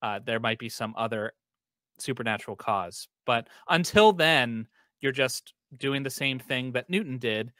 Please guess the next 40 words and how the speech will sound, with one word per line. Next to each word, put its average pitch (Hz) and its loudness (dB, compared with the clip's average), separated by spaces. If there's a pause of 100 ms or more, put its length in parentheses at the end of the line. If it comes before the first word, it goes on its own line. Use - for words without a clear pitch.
(200)
when 120 -4
he 117 -8
couldn't 151 -4
understand, 123 0 (100)
or 123 0
didn't 113 -4
want 113 2
to - -10
understand, 98 -8
really, 98 -2 (840)
uh, 107 0
the 104 -4
orbits 131 2
of 127 -8
the 117 -8
planets. 143 0
He 120 -4
assumed 120 -6
they 113 0
had 120 2
to 113 -8
be 113 -4
perfectly 113 -4
spherical, 160 2
but 117 -2
his 110 -10
calculations 107 -4 (280)
told 120 0
him 113 -2
they 98 -6
shouldn't 151 -4
be 156 -2
perfectly 165 -2
spherical. 156 -2
So 147 -8
he 139 -4
said, 135 -4
"Well, 143 2
God 143 8
must 120 -6